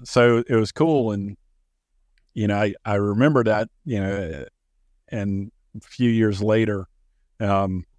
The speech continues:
I was listening to a radio broadcast on Sirius X M,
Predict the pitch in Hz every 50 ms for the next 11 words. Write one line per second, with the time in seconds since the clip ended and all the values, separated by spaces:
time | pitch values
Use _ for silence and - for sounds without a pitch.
0 | _ _ _ _ _ _ 73 92 - 107 107 98 - - 104 101 95 - - 101
1 | 98 95 98 104 101 98 101 95 95 87 - 104 98 95 95 - - 98 95 95
2 | - 98 92 - - 107 98 98 98 95 - 101 87 - - 107 104 110 98 92